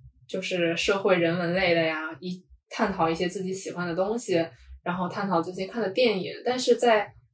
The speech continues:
不知道是当时可能我处在那个组的环境吧，然后就是大家讨论的都是一些非常现实的问题，就是很心累，很心累的一个状态，就是你的、你的那些心里的想法还找不到一个出口，就整个人就是可能离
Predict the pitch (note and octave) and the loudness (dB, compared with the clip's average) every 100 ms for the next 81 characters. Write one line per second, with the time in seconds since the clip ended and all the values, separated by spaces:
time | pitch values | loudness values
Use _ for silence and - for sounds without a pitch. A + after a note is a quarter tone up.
0 | _ _ - C#4+ D4 C#4 B3+ C4 B3+ A#3 | _ _ 0 4 6 4 4 4 4 2
1 | F3 G3+ - - - G#3 A3+ B3+ C4 - | 2 2 2 0 -4 0 0 0 -4 -4
2 | F#4 D#4+ D#3+ E3 A3+ A3 E3 - F3 F#3+ | -6 -4 -4 -4 -4 -2 -4 -6 -10 -10
3 | F3+ F#3 F#3 F3 E3+ - G#3 G#3 G#3 - | -8 -6 -4 -4 -4 -2 0 0 -4 -4
4 | F3 F#3 F3+ G3 G#3 G3 F#3+ - G3+ A3+ | -4 -2 -4 -6 -4 -4 -4 -6 0 2
5 | A#3+ F3+ E3+ B3+ G3 F3+ D#3+ D#3+ E3 E4+ | 2 -2 -4 -2 -2 -4 -4 -4 -4 -4
6 | E4 D#4 - - - - _ - C4 B3+ | -6 -6 -10 -12 -18 -20 _ -4 -4 -2
7 | - - - B3 B3+ G3 F#3 E3+ F#3 F3 | -2 2 4 6 6 4 2 -4 -4 -4
8 | D#3+ D#3+ E3+ F3+ A3 F3 F3 F#3 F#3+ _ | -4 -4 -4 -2 -2 0 0 0 -2 _
9 | _ F#3 G3+ B3 B3+ C4 C4 - C#4+ D4 | _ 0 4 4 4 4 2 0 2 4
10 | F#3+ G3 E3 - F3+ G#3 - - F#3+ A3 | 4 4 2 0 -4 -2 2 4 4 2
11 | A3 B3 - C#4 C4+ - - G#3+ F#3+ E3 | 2 0 -2 -4 -2 -2 2 4 4 4
12 | A3 A3+ A#3+ B3 A#3 G3+ - _ _ _ | 4 2 0 -4 -4 -6 -10 _ _ _
13 | - F#3 F#3+ B3 | -2 2 6 6